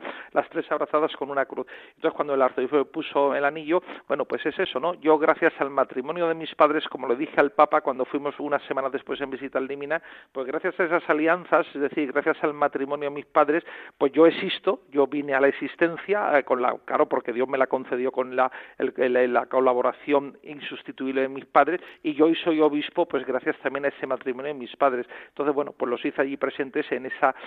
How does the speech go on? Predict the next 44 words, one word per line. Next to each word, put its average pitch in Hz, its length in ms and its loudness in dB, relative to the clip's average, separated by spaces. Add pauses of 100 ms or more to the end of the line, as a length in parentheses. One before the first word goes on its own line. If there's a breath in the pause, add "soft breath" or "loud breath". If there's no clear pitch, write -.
(200 loud breath)
en 131 100 -8
esa 147 260 -4
alianza, 127 540 -2
¿no? 139 120 -6 (300 loud breath)
Y - 40 -2
bueno, 151 200 6
pues 127 160 -10
muchas 147 380 -12
emociones, 143 680 -4
evidentemente, 139 880 -4 (300 loud breath)
y, 165 240 -4
y 151 40 -6
fíjese, 214 480 4
de, 160 180 4
de, 147 400 4
decía 214 320 8
todo 220 160 6
el 220 60 4
mundo 214 260 -2
que 208 100 2
hacía 196 280 2
frío 226 360 2
en 196 80 6
la 180 80 8
catedral, 185 360 6
porque 202 100 2
era 185 80 4
un 185 80 -4
quince 190 260 -4
de 180 60 4
enero, 202 220 2
estaban 185 240 4
las 165 80 6
puertas - 340 0
abiertas, 190 360 4 (140)
y 220 100 -2
yo 277 100 8
no 349 100 6
sentía 196 280 4
frío, 359 300 8
yo 277 120 8
estaba 233 240 8
así, 208 200 4
yo, 440 120 6